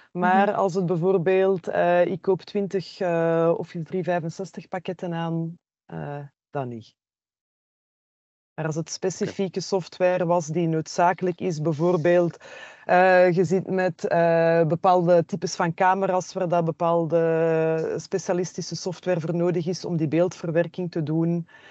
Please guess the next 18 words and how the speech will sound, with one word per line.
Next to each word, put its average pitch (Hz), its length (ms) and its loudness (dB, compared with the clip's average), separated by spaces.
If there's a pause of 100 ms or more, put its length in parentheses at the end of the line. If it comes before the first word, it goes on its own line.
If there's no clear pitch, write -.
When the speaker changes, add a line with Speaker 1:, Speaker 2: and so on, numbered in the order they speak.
(260)
Speaker 1:
dan 165 200 0
dacht 170 300 -2
ik - 300 -8
dat, 165 300 -4
dat, 165 440 -6
dat, 156 200 -4
dat 160 180 -2
we 151 120 -2
intern 165 600 -2
dat 151 160 0
meenamen. 175 920 -2
Maar 170 160 0
als 160 120 2
Speaker 2:
Ja. - 80 -2
Speaker 1:
ze 147 60 -4
zei 165 220 2
van, 160 240 -2
eh, 156 200 0